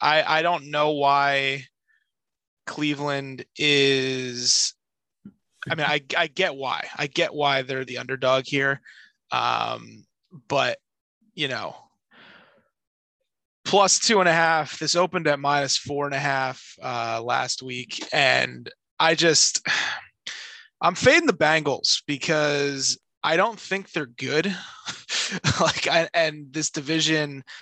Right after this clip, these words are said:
yes, it's gonna beat up on each other, but, uh, I just think the Bengals, after their loss to the Jets, really just showed who they are.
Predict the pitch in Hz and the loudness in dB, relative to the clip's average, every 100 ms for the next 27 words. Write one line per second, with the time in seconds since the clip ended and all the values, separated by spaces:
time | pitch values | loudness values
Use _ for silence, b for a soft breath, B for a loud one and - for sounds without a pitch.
0 | B B - 156 160 156 147 - 147 127 | B B -6 2 4 4 0 -4 -4 -4
1 | 139 139 135 143 139 135 156 139 143 143 | -2 -2 0 -2 -2 -2 -2 -2 -2 -4
2 | 143 b b b _ - 139 127 127 120 | -8 b b b _ -4 -2 0 0 2
3 | 120 117 117 - - 151 156 156 - 147 | 0 0 -2 -6 -4 0 0 0 -4 -6
4 | - 123 131 131 127 123 120 120 135 131 | -8 -6 -4 -4 -6 -10 -8 -6 -4 -4
5 | 135 127 120 120 123 - 123 120 127 123 | -4 -6 -6 -4 -2 -4 -6 -8 -4 -4
6 | 120 - - - 135 143 139 123 - - | 0 0 -2 -4 -4 -2 -2 0 0 0
7 | 123 127 131 120 117 120 123 123 | -4 -8 -10 -6 -2 2 4 2